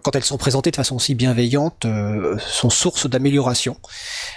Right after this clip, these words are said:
Euh, et donc c'est pour ça que voilà, n'hésitez pas notamment, bah, par exemple sur l'émission de radio ou sur les activités globales de l'April à nous faire des, des critiques, euh,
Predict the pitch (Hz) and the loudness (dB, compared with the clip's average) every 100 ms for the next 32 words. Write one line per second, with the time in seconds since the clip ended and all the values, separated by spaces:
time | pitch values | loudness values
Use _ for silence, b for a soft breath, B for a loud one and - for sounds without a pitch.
0 | B - 104 101 98 95 95 95 98 107 | B -2 0 2 0 0 2 2 0 0
1 | - - 143 120 131 127 127 135 160 156 | 0 0 0 2 2 2 0 0 0 2
2 | 165 160 165 170 160 147 123 113 117 - | 2 2 2 2 2 0 0 0 0 0
3 | 131 - 123 117 117 127 117 117 107 143 | -2 -2 0 0 -2 -2 0 0 2 4
4 | 180 110 - 123 104 104 120 131 123 135 | 4 2 -2 -2 -2 0 -2 0 0 2
5 | 120 120 120 127 110 - 151 123 113 - | 2 2 2 2 0 2 0 0 0 2
6 | 139 117 101 98 - 104 - - - 143 | 2 2 2 0 0 -2 -2 -4 -2 -2
7 | 113 101 95 98 | 0 0 0 -4